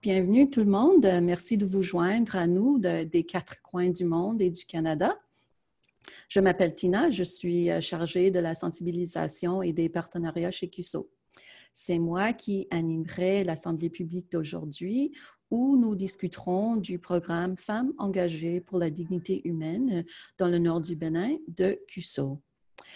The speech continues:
Euh, mais j'aimerais tout d'abord faire une déclaration de reconnaissance, euh,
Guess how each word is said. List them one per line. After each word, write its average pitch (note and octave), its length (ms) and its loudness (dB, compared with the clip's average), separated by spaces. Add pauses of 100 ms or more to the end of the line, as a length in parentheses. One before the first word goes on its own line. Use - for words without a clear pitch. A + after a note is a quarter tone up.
(240)
Euh, E3 180 0
mais F3+ 160 6
j'aimerais G3 340 4
tout D4 140 4
d'abord G#3 560 4
faire F#3+ 500 2
une F3+ 340 2
déclaration E3+ 840 0
de F3 100 -2
reconnaissance, D#3+ 880 -4
euh, D#3+ 120 -4